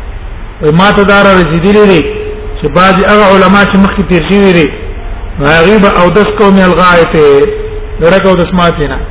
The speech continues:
نو بلغني، اثر ته نو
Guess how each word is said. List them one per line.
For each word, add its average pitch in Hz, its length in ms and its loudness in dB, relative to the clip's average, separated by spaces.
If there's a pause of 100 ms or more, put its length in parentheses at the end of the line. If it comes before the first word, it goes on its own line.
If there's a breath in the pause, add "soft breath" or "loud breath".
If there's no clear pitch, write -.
(1040)
نو 156 80 -2
بلغني، 208 720 2 (1160)
اثر 165 300 2 (140)
ته 220 140 2
نو 262 60 2